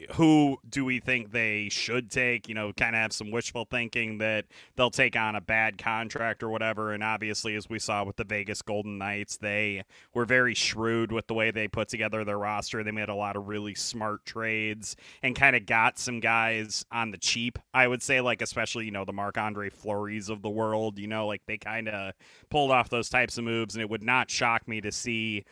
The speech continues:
Seattle try to find kinda that exact same formula and that exact same success. I'm just gonna be fascinated to see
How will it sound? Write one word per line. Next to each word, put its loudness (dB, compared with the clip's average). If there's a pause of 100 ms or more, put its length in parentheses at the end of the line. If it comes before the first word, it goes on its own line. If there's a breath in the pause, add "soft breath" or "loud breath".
(220 soft breath)
Seattle 4
try 4
to 0
find 0
kinda 0
that 0
exact -4
same -4
formula 0
and -4
that -4
exact -2
same -2
success. 0 (280 soft breath)
I'm 8
just 0
gonna 0
be 2
fascinated 0
to -10
see -4